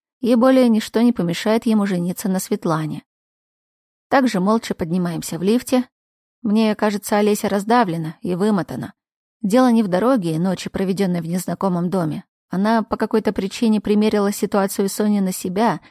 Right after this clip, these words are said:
и сейчас едва сдерживается, чтобы не разрыдаться. Все больше убеждаюсь, что в жизни организатора свадеб произошло нечто, заставляющее сопереживать всем обманутым и отвергнутым женщинам, которые жили в ожидании, а в итоге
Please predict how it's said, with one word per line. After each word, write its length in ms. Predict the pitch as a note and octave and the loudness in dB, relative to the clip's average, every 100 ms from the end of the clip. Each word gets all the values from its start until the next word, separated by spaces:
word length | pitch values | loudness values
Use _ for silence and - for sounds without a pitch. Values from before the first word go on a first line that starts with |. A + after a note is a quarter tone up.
| _ _ _ _ - | _ _ _ _ -4
и 180 | G#3+ C4 | 0 0
сейчас 420 | C#4 - A#3+ - | 0 2 0 0
едва 280 | G#3+ F3+ A#3 | 0 2 0
сдерживается, 640 | F#3 G3 A#3+ A3 A3 A3 | 0 -2 0 0 0 -2
чтобы 300 | - G3 F#3+ | -4 -4 -2
не 120 | G3 | 0
разрыдаться. 800 | G3 G3 G#3 F3+ D3 C#3 - F#3+ - _ _ _ _ _ | -2 -2 -2 -2 -4 -8 -10 -12 -16 _ _ _ _ _
Все 200 | - G3 | -6 -2
больше 340 | A#3+ B3+ - | 0 0 0
убеждаюсь, 640 | G3 F3 F3 G#3 A#3+ F#3+ - | -4 -2 -2 0 0 0 -4
что 220 | - - G3 | -12 -4 -2
в 40 | |
жизни 280 | G3 G#3+ F3+ | 0 0 -2
организатора 640 | F3+ G3+ G3 F#3+ F#3+ F3+ | -2 0 0 0 0 -4
свадеб 440 | F3+ G#3 A#3+ F#3+ - - _ _ _ _ | -2 0 0 -2 -10 -20 _ _ _ _
произошло 520 | - A3+ A#3+ - C#4 | 0 2 2 2 2
нечто, 440 | A#3+ A#3+ B3 - | 4 2 0 0
заставляющее 760 | G#3+ A3+ - F#3+ G#3 A#3 - A3 | 0 0 0 0 2 0 2 0
сопереживать 680 | - G3+ - F3+ G3 G3+ - | 0 -4 -4 -2 0 -2 -2
всем 360 | - G#3+ A#3+ | -4 2 4
обманутым 680 | A3 D#3+ E3+ G3 A3+ G#3+ G3+ | 2 0 -2 0 0 0 0
и 40 | |
отвергнутым 640 | F#3+ E3+ E3 - E3+ - F3 | -2 -2 -4 -4 -4 -4 -4
женщинам, 560 | F3+ D3+ D3 - D3 - _ | -2 -4 -6 -8 -8 -8 _
которые 360 | - G#3 F#3+ F#3 | -6 -2 -2 0
жили 240 | F#3+ F#3 | 0 0
в 80 | F3+ | -2
ожидании, 580 | F3+ G3 A#3 C4 F#3 D#3+ | -2 0 2 2 0 -2
а 80 | F3 | -4
в 100 | F3 | -4
итоге 400 | - B3+ G3 | 0 0 0